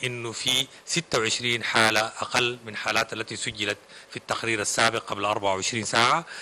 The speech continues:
يعني انخفض العدد إلى أربعة وسبعين من مية. فيها أربعة حالات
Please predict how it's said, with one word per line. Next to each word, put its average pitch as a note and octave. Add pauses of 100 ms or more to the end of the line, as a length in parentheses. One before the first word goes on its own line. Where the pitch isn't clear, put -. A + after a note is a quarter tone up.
(180)
يعني A2 (340)
انخفض A2+
العدد A2 (160)
إلى G#2
أربعة G#2+
وسبعين A2+
من A#2
مية. D3+ (540)
فيها D3
أربعة D3 (240)
حالات B2